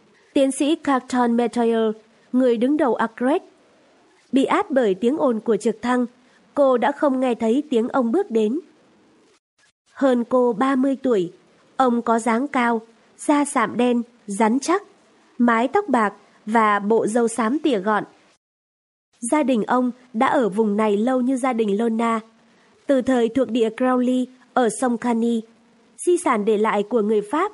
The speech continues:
và người gốc Phi. Tiến sĩ Metier che mắt ngước nhìn bầu trời. "Chúng ta có khách," ông nói.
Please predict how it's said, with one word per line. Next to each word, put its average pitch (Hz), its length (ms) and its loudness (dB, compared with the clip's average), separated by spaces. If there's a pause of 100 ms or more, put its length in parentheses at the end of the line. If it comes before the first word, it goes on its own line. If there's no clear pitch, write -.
(220)
và 208 360 0
người 202 240 0
gốc 294 180 0
Phi. 233 340 -2 (1700)
Tiến 269 200 2
sĩ 285 260 0
Metier 240 720 0 (260)
che 277 200 0
mắt 339 260 0
ngước 392 160 2
nhìn 240 240 0
bầu 208 160 2
trời. 190 360 -2 (1300)
"Chúng 185 260 0
ta 208 200 0
có 196 240 0
khách," 294 280 -4 (760)
ông 226 220 2
nói. 214 340 -2